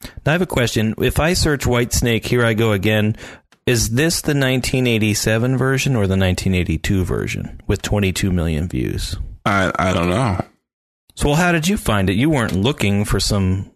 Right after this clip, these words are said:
Speaker 2: I looked
Speaker 1: bullshit
Speaker 2: it up
Speaker 1: version.
Speaker 2: on Spotify, actually. We were in the car.
Speaker 1: Oh,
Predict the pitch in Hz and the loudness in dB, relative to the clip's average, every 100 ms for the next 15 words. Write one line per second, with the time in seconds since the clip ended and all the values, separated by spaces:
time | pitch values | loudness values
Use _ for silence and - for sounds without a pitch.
0 | - 110 127 - 185 95 135 87 95 95 | -2 0 2 2 2 2 2 2 2 0
1 | 101 101 104 101 - 85 78 85 - 85 | 0 0 0 -2 -2 -2 -2 -2 -2 0
2 | 87 85 92 90 - 90 90 95 127 - | 0 0 0 0 0 0 0 0 -2 -4
3 | 92 101 104 101 95 92 | -4 -2 -2 -2 -4 -8